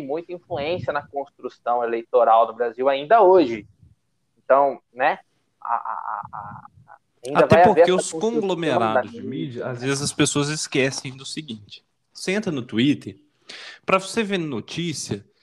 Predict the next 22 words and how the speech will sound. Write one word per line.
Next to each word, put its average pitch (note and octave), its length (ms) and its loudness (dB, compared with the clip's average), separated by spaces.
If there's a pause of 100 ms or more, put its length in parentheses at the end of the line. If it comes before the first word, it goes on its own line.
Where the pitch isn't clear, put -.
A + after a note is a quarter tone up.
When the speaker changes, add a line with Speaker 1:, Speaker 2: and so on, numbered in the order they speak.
(140)
Speaker 2:
você - 180 -8
não D#4+ 160 -4
vê A3+ 140 -4
com A3 180 -10
o F#3+ 60 0
Zé B2 340 2
Fu-, B2+ 340 -6 (240)
Pitão, A2+ 480 -2
não. G2+ 280 -10
Você, A#3+ 240 -2
você, C4 200 2
você A#3 140 -2
não C4 80 0
vê B3+ 100 -2
com G3 120 -10
o E3+ 40 -6
Zé C#3 140 -6
Trovão. G2 520 -8
<laughs> - 40 -14
Você - 460 -2
não F4 120 0
vê. D3+ 300 -2